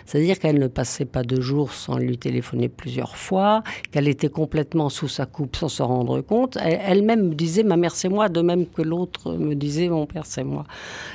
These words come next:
Et alors, c'est le travail de remémoration, tout ce qui revient, les rêves, tout ce qui sort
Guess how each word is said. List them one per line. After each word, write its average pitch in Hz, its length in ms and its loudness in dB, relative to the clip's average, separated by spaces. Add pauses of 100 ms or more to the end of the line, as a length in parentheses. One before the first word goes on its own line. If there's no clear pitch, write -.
(180)
Et 165 80 8
alors, 185 200 6 (260)
c'est - 260 2
le 196 200 4
travail 185 720 4
de 143 100 0
remémoration, 185 1300 4
tout 143 140 -8
ce - 100 -8
qui - 120 0
revient, 151 720 2
les 160 240 2
rêves, 151 560 2
tout 208 120 0
ce - 120 -2
qui - 180 -2
sort 160 680 4